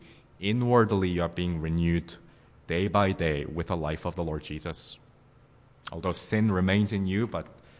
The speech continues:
the risen life of Christ is at work through your mortal body in all the members to make you servants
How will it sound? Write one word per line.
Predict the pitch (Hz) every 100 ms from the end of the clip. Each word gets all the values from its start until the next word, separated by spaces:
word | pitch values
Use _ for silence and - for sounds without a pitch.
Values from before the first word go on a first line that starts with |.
| -
the | 90
risen | 90 101 107
life | 92 92 123 120
of | -
Christ | - 120 98 85 - - - - - - -
is | 90 87 -
at | 87 92
work | 80 90 90 92 - - -
through | - - - 120
your | 113
mortal | 90 87 92 92 104 92 85 - - - - - -
body | 82 82 85 82 80 - - -
in | 85
all | 73 95
the | 104
members | 92 87 90 82 76 -
to | 82
make | 78 80 - 80
you | 76 78
servants | - 82 78 78 73 - -